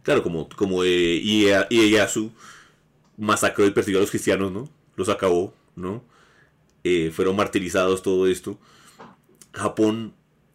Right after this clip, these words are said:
también logró evitar el, el destino de colonia europea porque no permitió a los cristianos entrar, ¿no? No hubo entrada por donde, no hubo trabajo misionero, no hubo donde darse esto, sino que los persiguieron y los acabaron totalmente, ¿no?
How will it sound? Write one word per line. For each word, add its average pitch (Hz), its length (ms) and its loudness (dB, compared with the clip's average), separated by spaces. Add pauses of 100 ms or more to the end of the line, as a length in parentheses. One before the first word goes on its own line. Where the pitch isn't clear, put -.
(120)
también 131 320 -2
logró 139 240 4
evitar 127 400 2
el, 120 400 -2
el 90 380 -2
destino 107 720 -4 (340)
de 104 160 2
colonia 98 320 2
europea 98 640 2 (420)
porque 101 260 -2
no 95 120 -4
permitió 92 580 0
a 90 40 -2
los 92 140 -4
cristianos 95 340 -4
entrar, 90 280 0
¿no? 113 240 -12
No 95 160 -4
hubo 110 120 2
entrada 110 380 2
por 90 120 -4
donde, 85 260 -2
no 87 120 -6
hubo 101 240 2
trabajo 92 260 -2
misionero, 95 480 -4
no 85 120 -6
hubo 95 240 2
donde 98 440 -2 (520)
darse 104 440 0
esto, - 340 -6 (540)
sino 98 280 -6
que 92 80 -6
los 92 120 -4
persiguieron 95 460 -2
y - 20 0
los 117 80 -2
acabaron 90 400 0
totalmente, 95 540 -2
¿no? 104 180 -12